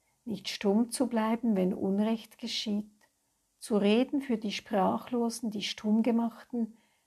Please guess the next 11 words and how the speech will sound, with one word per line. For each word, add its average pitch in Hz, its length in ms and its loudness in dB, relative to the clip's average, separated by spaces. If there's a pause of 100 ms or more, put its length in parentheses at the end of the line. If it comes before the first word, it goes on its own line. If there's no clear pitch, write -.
(160)
die 233 120 -10
keine 214 380 2
Stimme 202 480 0
haben, 196 640 -2 (600)
das 202 260 -4
Wort 233 340 6
zu - 220 -2
ergreifen, 226 840 2
wo's 208 220 -2
Not 202 480 0
tut, 202 300 -12